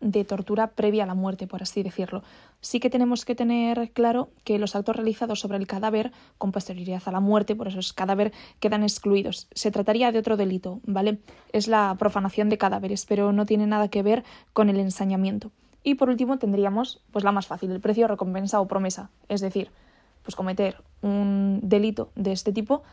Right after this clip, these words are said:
a cambio de dinero. ¿Va a haber un tipo agravado del delito de asesinato? Sí,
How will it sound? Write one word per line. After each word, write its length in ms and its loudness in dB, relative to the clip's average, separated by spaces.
a 100 -2
cambio 260 0
de 100 -2
dinero. 320 -4
¿Va 160 8
a 40 6
haber 340 4
un 240 6
tipo 360 2
agravado 580 4
del 300 4
delito 220 2
de 40 2
asesinato? 600 -2
Sí, 320 -6